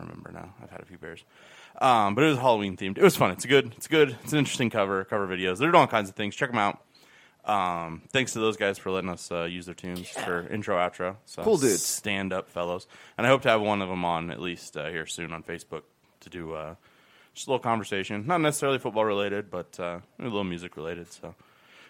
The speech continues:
Speaker 1: be a fun time. Um, the last thing, uh, I'll do it. I'll be the, the guy. This is Friday.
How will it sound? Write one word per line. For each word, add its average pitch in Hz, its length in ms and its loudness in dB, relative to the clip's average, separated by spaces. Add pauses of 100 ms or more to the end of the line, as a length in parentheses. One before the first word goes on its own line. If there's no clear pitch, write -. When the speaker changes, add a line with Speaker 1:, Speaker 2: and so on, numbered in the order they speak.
Speaker 1:
be 147 80 2
a 131 40 4
fun 123 180 4
time. 117 460 0
Um, 117 400 6
the 123 80 2
last 156 400 8
thing, 147 560 4
uh, 113 340 4
I'll 117 260 8
do 107 260 2
it. 104 180 0
I'll 92 80 -4
be 104 160 -6
the, 98 300 -2
the 98 120 -8
guy. 95 500 2
This 95 200 -8
is 117 60 -10
Friday. 110 760 0